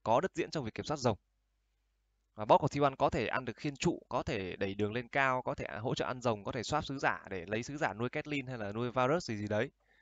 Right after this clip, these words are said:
Nhưng, nhưng, ở khoảnh khắc cuối cùng Keria nói, "Ngày hôm nay tôi sẽ đánh cánh trên."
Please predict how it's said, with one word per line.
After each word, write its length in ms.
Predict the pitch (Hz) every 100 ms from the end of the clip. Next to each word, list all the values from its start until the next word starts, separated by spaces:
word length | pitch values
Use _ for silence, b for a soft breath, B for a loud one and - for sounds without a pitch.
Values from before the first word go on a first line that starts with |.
| b b b -
Nhưng, 200 | 185 202 131 - _ _ _ _ _ _ _ _ _ _ _ _
nhưng, 300 | 120 170 208 147 _ _ _ _ _
ở 220 | 127 107
khoảnh 180 | 98 120
khắc 160 | 135 180
cuối 120 | 156
cùng 200 | 165 120
Keria 300 | 147 139 139
nói, 280 | 131 127 -
"Ngày 100 | 120
hôm 80 | 120
nay 100 | 131
tôi 120 | 131
sẽ 100 | 135
đánh 120 | 123
cánh 140 | 113 123
trên." 200 | 160